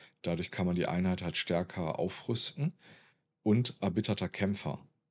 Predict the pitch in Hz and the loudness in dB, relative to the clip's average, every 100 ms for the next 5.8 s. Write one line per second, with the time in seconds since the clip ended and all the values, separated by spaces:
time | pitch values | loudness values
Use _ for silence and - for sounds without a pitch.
0 | _ _ - 107 98 - 95 101 - 95 | _ _ -4 0 0 0 2 2 2 2
1 | 101 98 98 - - - 95 85 87 87 | 4 4 0 -4 -4 -2 0 0 0 0
2 | 90 69 90 85 76 - 71 76 76 - | -2 0 0 0 -2 -4 -6 -6 -6 -12
3 | - - - - 73 - - _ _ 101 | -18 -18 -10 -4 0 0 -2 _ _ 0
4 | 104 - - - 87 95 - 87 - 92 | 2 0 -2 -4 -2 -2 -2 -2 0 0
5 | 85 87 - - - - 98 69 | 0 -2 -4 -10 -8 0 2 2